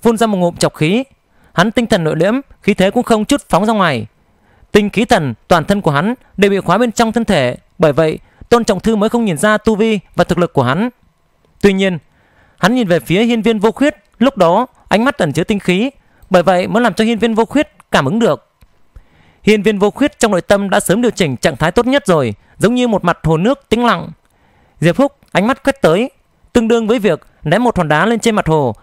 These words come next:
làm cho tiếng đàn của hắn loạn nhịp. Hắn có thể từ trong hàng ngàn,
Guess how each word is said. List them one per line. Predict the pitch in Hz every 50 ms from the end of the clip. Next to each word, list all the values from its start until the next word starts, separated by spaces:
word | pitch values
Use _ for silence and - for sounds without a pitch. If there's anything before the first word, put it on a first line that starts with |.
| _ _ -
làm | 175 190 185 185
cho | 226 -
tiếng | 233 240 247
đàn | 233 190 147
của | - 143
hắn | 135 160
loạn | 220 247 - 185
nhịp. | 180 170 156 - _ _ _ _ _ _ _ _ _ _ _ _ _ _ _ _ _ _ _ _ _ _ _ _
Hắn | - 160 202 226
có | 269
thể | - 240 -
từ | - - 156
trong | - - 208 202 208
hàng | 190 190 160 151
ngàn, | 160 160 151 135